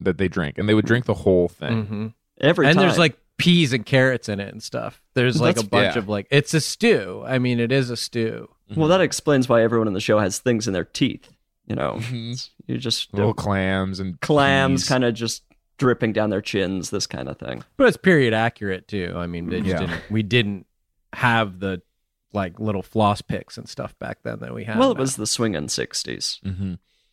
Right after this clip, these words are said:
Speaker 3: So, which the show, I think, really nailed.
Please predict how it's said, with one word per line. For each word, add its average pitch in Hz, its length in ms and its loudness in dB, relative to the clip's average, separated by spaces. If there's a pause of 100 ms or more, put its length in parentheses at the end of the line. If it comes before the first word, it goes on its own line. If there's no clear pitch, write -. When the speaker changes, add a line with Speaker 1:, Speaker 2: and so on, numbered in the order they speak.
Speaker 3:
So, 85 500 -4 (300)
which 180 180 -6
the 127 80 -4
show, 123 300 2
I 110 60 2
think, 117 240 -8
really 80 200 -6
nailed. 55 460 -8